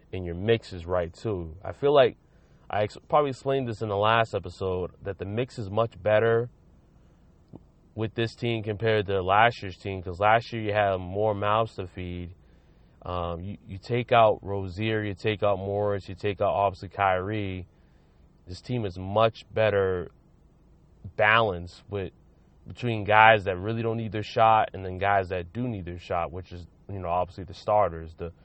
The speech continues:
the three wings, and then Kemba. And, and they're doing all this without, you know, guys like Enes Kanter. Jaylen Brown missed a few games. Um, Tice missed a few games.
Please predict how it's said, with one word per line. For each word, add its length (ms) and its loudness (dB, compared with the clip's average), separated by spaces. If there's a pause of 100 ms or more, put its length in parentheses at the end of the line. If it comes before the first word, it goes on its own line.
(160)
the 80 -10
three 240 -6
wings, 380 -6
and 100 -10
then 140 -10
Kemba. 480 -6 (1080)
And, 300 -14 (640)
and 240 -6
they're 100 -2
doing 240 0
all 200 6
this 180 0
without, 360 8 (260)
you 100 -6
know, 500 -2 (1120)
guys 320 4
like 120 -8
Enes 280 0
Kanter. 420 0
Jaylen 300 -2
Brown 300 2
missed 180 -6
a 60 -12
few 160 -6
games. 800 -4 (600)
Um, 260 -6
Tice 340 2
missed 200 -8
a 60 -10
few 180 -8
games. 720 -6